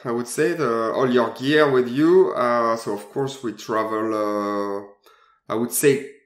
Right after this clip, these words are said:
quite, uh, heavy, but not that much, because a, a kite is probably weighing, I would say, between three and five kilos. And we, we travel with at least four kites.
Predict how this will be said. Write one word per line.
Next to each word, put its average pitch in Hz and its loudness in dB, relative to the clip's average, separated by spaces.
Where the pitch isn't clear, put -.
quite, 123 0
uh, 117 -2
heavy, 139 0
but 139 0
not 147 -2
that 135 2
much, 123 -4
because 113 -6
a, 120 -2
a 123 -4
kite 131 0
is 120 -14
probably 120 -2
weighing, 113 -4
I 113 -8
would 107 -6
say, 117 -4
between 107 -10
three 117 -4
and 107 -6
five 113 -4
kilos. 123 -4
And 110 -4
we, 113 -2
we 120 -2
travel 120 -4
with 110 -6
at - -8
least 117 -6
four - -8
kites. - -2